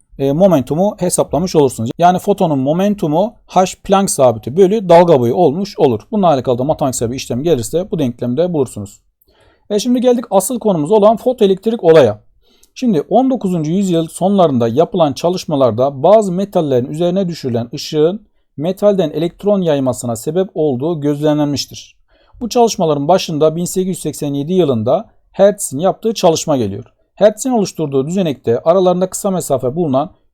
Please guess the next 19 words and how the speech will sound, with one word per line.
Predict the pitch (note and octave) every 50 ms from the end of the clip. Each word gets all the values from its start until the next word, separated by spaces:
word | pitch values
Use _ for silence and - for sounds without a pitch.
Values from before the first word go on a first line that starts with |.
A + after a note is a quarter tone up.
| _
küreler | - A3 F#3+ F3 C#3+ D#3 F3 F3+ F3+ F#3+
bir | A3 G3
indüksiyon | F#3 E3 D3 C#3 - - D3+ C#3 C3
bobinine | D#3 F3+ D3+ C3+ A#2 A2+ A2+ C#3
bağlanır. | F3+ G3 F#3+ F3+ E3+ F3+ F#3 - - _ -
Bu | A#3+ A3
deney | A3+ G#3+ G#3
çok | G#3+ A3 G#3
önemli | G3+ G3 G3 F#3+
değil | F#3+ F#3 D#3+
gençler. | C3+ B2+ - D#3+ E3+ F#3 F3
Burayı | E3+ D#3+ D#3+ D#3
okuyabilirsiniz. | D3+ D3 - D#3+ D#3 D3+ C3+ A2+ - A#2 D3 E3+ - _ _ _ _ _ _ _ _ _ _ _
Bizim | F#3+ F#3+ F#3+
için | D#3+ - - E3
önemli | F3+ E3+ D3+
olan | D3 D3+ D#3
bunun | D#3+ E3
sonucu. | - - F3+ D#3 C3 A#2 B2 C#3 D3+